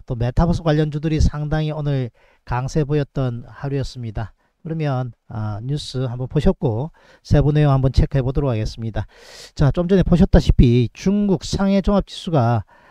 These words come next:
아, 이점삼사 퍼센트 하락입니다만 장중 최저치는요,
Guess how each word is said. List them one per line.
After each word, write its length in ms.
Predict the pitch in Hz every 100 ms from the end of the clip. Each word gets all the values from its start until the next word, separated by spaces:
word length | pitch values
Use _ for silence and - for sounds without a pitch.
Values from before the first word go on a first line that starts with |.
| _
아, 380 | 117 101 101 95 110
이점삼사 800 | 117 123 131 214 196 - 233 208
퍼센트 500 | 156 160 156 - 143
하락입니다만 760 | - 147 151 160 131 117 156 - _ _ -
장중 420 | 143 131 143 175
최저치는요, 840 | - 160 160 - 196 147 127 151